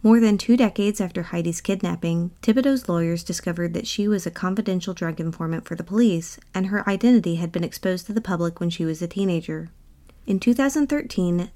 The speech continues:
three new suspects were implicated in Heidi's kidnapping during a secretly recorded phone call monitored by the police. Despite that, the district attorney's office fought to keep Thibodeau behind bars.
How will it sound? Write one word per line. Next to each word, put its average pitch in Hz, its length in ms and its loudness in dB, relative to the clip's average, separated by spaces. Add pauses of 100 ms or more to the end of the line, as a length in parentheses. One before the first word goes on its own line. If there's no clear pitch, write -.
three 240 180 4
new 285 120 4
suspects 175 540 -6
were - 100 -6
implicated 190 560 -4
in 165 120 -2
Heidi's 175 360 -4
kidnapping 165 540 -2
during 160 260 -4
a 156 40 -6
secretly 233 520 0
recorded 185 500 -2
phone 165 220 -2
call 156 280 -6
monitored 160 500 -2
by 151 140 -6
the 160 80 -8
police. 170 600 -4 (760)
Despite 285 460 2
that, 156 360 -4
the - 80 -4
district 214 400 -2
attorney's 190 420 -2
office 165 320 -4
fought 226 240 0
to 226 60 -12
keep - 240 -6
Thibodeau 175 380 -2
behind 160 320 -4
bars. 175 520 -4